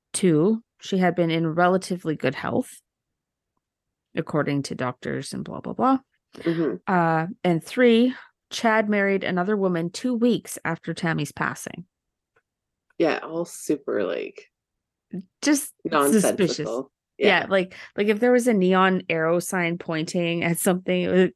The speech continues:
Speaker 1: be like that.
Speaker 2: Right. I agree. <laughs>
Speaker 1: Yeah.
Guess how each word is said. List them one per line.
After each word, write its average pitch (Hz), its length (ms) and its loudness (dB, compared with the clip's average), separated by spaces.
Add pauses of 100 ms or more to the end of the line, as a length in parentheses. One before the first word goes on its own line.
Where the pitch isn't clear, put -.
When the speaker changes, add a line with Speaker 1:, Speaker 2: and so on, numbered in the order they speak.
Speaker 1:
be 185 120 0
like 170 300 -2
that. 143 440 -2 (560)
Speaker 2:
Right. 104 280 0 (520)
I 185 100 4
agree. 156 440 4
<laughs> - 160 -6 (140)
Speaker 1:
Yeah. 285 360 6